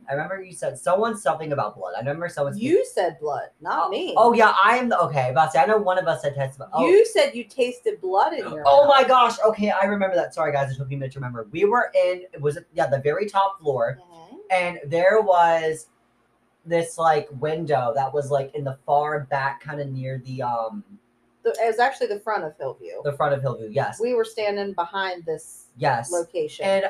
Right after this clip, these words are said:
Speaker 1: I was
Speaker 2: This
Speaker 1: standing,
Speaker 2: room.
Speaker 1: yeah, I was standing behind this room.
Speaker 2: And what
Speaker 1: And
Speaker 2: was the story about that room? Do you
Speaker 1: so,
Speaker 2: remember?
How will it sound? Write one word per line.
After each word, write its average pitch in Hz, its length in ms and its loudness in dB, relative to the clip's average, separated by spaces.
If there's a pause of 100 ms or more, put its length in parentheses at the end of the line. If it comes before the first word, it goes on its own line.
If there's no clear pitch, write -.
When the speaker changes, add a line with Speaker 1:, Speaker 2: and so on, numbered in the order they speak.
Speaker 1:
I 175 200 4
was 208 160 2
Speaker 2:
This 202 100 2
Speaker 1:
standing, 185 200 2
Speaker 2:
room. 185 300 -2
Speaker 1:
yeah, 151 180 2
I 139 120 0
was 143 100 -2
standing 160 160 -6
behind 196 200 0
this 202 160 -12
room. 147 380 -10 (280)
Speaker 2:
And 208 260 0
what 233 140 8
Speaker 1:
And 214 80 0
Speaker 2:
was 226 140 0
the 202 80 -4
story 233 460 2
about 160 280 -2
that 160 180 -4
room? 147 180 -10 (180)
Do 160 60 -14
you 160 60 -8
Speaker 1:
so, 208 220 8
Speaker 2:
remember? 208 420 0